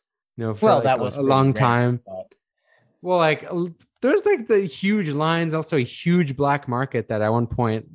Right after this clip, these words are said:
Speaker 1: the Soviet Union literally let happen because it was more efficient than the planning system. I mean, we can
Speaker 2: Yeah,
Speaker 1: talk about
Speaker 2: I
Speaker 1: that. We'll
Speaker 2: mean
Speaker 1: talk, we'll talk about that in, in part two. That's a good segue. In part two,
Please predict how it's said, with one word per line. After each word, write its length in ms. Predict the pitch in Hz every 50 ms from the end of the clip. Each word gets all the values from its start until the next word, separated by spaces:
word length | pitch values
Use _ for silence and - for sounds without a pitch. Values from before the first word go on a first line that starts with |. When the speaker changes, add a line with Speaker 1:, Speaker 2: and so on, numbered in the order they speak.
| 151 135 -
Speaker 1:
the 80 | - 117
Soviet 340 | - - 151 143 131 131 123
Union 380 | 120 123 123 120 113 107 107
literally 440 | 107 107 110 107 104 104 104 98 - _ _ _ _ _ _ _ _ -
let 380 | 117 113 110 123 131 139 131
happen 520 | - - 123 120 123 - - 107 101 101 98
because 360 | 107 98 - 120 113 101 110
it 40 | 107
was 240 | 107 107 104 - _ 123
more 240 | 120 123 123 120
efficient 520 | 110 - - 135 117 - - 113 104 98 _
than 100 | 110 110
the 60 | 104
planning 400 | - - 110 110 110 107 104 101
system. 440 | - - 104 98 - 110 107 110 110 - _ _ _ _ _ _ _ _ _ _ _ _ _ _ _ _ _ -
I 60 | 147
mean, 160 | 143 143 139
we 100 | 147 170
can 120 | 160 185 175
Speaker 2:
Yeah, 60 | 127
Speaker 1:
talk 200 | 175 165 160 -
about 180 | 151 139 143 127
Speaker 2:
I 40 |
Speaker 1:
that. 80 | 135 151
We'll 120 | 156 190
Speaker 2:
mean 80 | 208 -
Speaker 1:
talk, 220 | 220 233 226 226
we'll 280 | 226 214 180 190 202 208
talk 280 | 208 - 226 226 220 214
about 280 | 214 202 190 180 -
that 300 | 180 160 151 143 135 -
in, 220 | 151 135 127 131 139 - 156
in 300 | 139 131 123 123 117 - _ _
part 240 | - 165 165 165 -
two. 220 | - - 139 123
That's 220 | 120 127 127 - 139
a 40 |
good 140 | 123 127 123
segue. 460 | 117 - - 117 104 95 104 104 92 - _ - - _ _ _ _ _
In 180 | 147 135 131 127
part 280 | - 170 185 185 185
two, 320 | - - 190 180 170 170